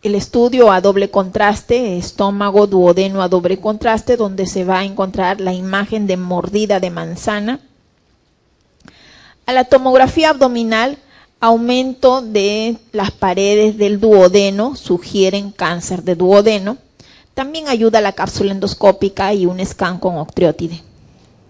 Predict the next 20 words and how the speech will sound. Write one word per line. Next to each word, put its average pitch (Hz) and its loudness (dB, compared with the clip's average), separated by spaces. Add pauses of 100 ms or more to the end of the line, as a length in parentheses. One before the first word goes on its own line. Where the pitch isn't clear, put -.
(1160)
La 269 -2
clínica 262 -2 (320)
del 185 -4
cáncer 214 -2
de 202 2
duodeno 202 2
va 175 0
a 180 -4
ser 190 -4 (140)
como 175 -2
evento 233 2
agudo, 208 4
un, 202 -8 (120)
un 185 -4
evento 185 -2
de 180 2
obstrucción 233 2 (420)
o 190 2
de 185 0
perforación. 190 -2